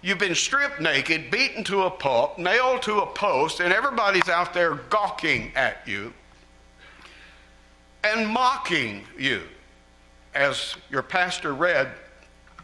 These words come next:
just before our text this evening, they are basically saying, these rulers who clamored for his death, "Well, he saved others,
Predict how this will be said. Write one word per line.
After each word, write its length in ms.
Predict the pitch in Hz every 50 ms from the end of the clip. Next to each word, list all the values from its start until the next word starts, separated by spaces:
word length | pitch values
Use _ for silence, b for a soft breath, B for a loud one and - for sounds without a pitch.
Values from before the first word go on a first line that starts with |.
| - - -
just 320 | 127 175 180 160 - - -
before 500 | 147 - - 180 180 180 160 147 120 117
our 240 | 127 131 135 127
text 420 | 123 - - 190 185 - - - -
this 220 | 147 143 - -
evening, 460 | 185 180 175 151 139 127 117 110 98 - - - - - - - - - - - - - - - B B B B B B B B B B B B B B B 175 - - - - - - - - _ _ - - - -
they 160 | 143 143 156
are 200 | 139 139 131 123 B B B B B B B B B B 123
basically 540 | 131 151 160 160 160 - 151 - - 139 135
saying, 580 | - - - 160 156 151 147 143 139 131 113 - B B B B B B B B B B B B B B B -
these 220 | 143 135 113 -
rulers 600 | 117 139 160 165 143 135 131 143 160 160 147 -
who 180 | - 139 131 120
clamored 440 | - - - 151 151 156 147 139 120
for 220 | - 147 147 139 131
his 140 | 127 113
death, 400 | 117 135 151 143 131 151 175 165
"Well, 120 | 151 151 151
he 80 | 139
saved 420 | 123 - - 165 160 160 147 143 156
others, 500 | 151 160 170 156 135 131 147 151 -